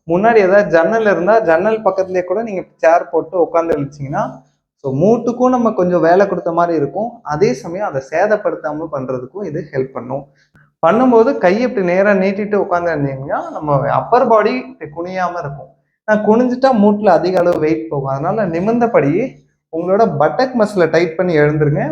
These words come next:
பேக்கை பின்னாடி தள்ளி உட்காருங்க. So, பேக்கை மட்டும் பின்னாடி கொண்டு போயிட்டு கொண்டு வந்தீங்கன்னா போதுமானது.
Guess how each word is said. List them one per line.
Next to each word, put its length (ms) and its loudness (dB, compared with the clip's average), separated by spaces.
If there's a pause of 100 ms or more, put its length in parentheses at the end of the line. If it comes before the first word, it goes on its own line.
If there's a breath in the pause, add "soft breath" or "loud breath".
பேக்கை 340 2
பின்னாடி 340 -4
தள்ளி 240 -8
உட்காருங்க. 440 -10 (640)
So, 140 0
பேக்கை 400 4
மட்டும் 320 -2 (720)
பின்னாடி 280 -4
கொண்டு 260 2
போயிட்டு 260 -2
கொண்டு 220 -2
வந்தீங்கன்னா 380 -2 (640 loud breath)
போதுமானது. 580 2